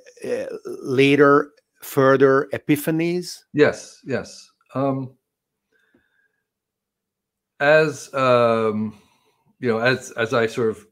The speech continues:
Speaker 2: began to spend more time looking at technology and then trying to think about where it was going,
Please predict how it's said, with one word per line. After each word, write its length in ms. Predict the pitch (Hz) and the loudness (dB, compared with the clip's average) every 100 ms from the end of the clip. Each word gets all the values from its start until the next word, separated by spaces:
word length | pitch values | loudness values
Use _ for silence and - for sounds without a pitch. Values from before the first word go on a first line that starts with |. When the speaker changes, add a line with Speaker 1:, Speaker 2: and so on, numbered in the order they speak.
| _ - | _ -16
Speaker 2:
began 280 | 107 131 110 | -6 -4 -4
to 80 | |
spend 260 | 92 - 113 | -8 -6 -4
more 140 | 107 | -4
time 360 | 101 131 127 101 | -6 -6 -6 -6
looking 240 | 123 - | -8 -8
at 100 | 151 | -12
technology 720 | - 156 147 147 135 143 139 101 | -12 -10 -6 -6 -6 -8 -8 -8
and 420 | 90 92 90 80 _ _ _ _ _ | -12 -12 -14 -18 _ _ _ _ _
then 120 | 107 104 | -10 -6
trying 220 | 123 110 | -4 -4
to 60 | |
think 200 | 101 127 | -6 -10
about 220 | 120 104 95 | -8 -8 -4
where 180 | 120 | -4
it 60 | 107 | -4
was 140 | 95 | -6
going, 560 | 92 110 110 95 120 - | -6 -4 -4 -6 -10 -12